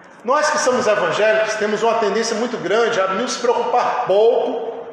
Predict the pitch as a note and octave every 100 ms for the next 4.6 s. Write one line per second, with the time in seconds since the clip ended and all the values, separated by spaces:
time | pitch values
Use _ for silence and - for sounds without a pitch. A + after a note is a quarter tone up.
0 | - - - G#3+ G#3+ A#3 G#3 F3 - -
1 | - - - - - - - F3+ F#3 F#3+
2 | D#3+ E3 F3+ F#3 - - - - - -
3 | A3+ A3+ D#4+ D4 A#3+ B3+ B3+ A#3+ F#3+ G3+
4 | A#3 A#3+ - - - -